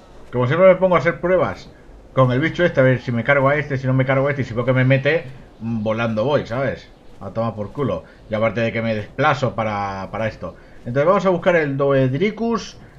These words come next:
y el Anquilosaurio. Yo sé que el Anquilosaurio son estos que, pensé que se estaban pegando, tío. Son estos que, que tienen pinchos y meten con la cola.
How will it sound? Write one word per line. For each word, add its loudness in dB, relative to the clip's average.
y -4
el 0
Anquilosaurio. 0
Yo -2
sé 2
que 2
el 4
Anquilosaurio 0
son -4
estos 0
que, 0
pensé -6
que -4
se -4
estaban -4
pegando, -2
tío. -10
Son 0
estos 0
que, 0
que -4
tienen -2
pinchos -2
y -4
meten -4
con 0
la -2
cola. 4